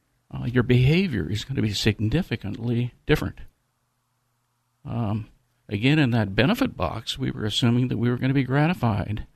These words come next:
Our needs, our wishes, our desires were all gonna be satisfied. Unfortunately, that's just not the lo-, way that life delivers. Uh,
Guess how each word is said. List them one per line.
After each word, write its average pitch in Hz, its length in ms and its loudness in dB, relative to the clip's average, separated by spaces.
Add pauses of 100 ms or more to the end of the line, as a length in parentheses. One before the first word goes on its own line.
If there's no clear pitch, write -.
(500)
Our 147 220 0
needs, 151 640 0
our 110 120 -6
wishes, 117 680 -2
our 107 160 -12
desires 120 640 -2
were 107 120 -6
all 120 140 -2
gonna 131 180 2
be 135 100 2
satisfied. - 760 -2 (800)
Unfortunately, 117 800 -2
that's 117 260 -2
just - 200 -8
not 135 220 -2
the 123 80 -6
lo-, - 320 -8
way 123 180 0
that 110 120 -4
life 107 340 -2
delivers. 135 640 -4 (1120)
Uh, 101 320 -6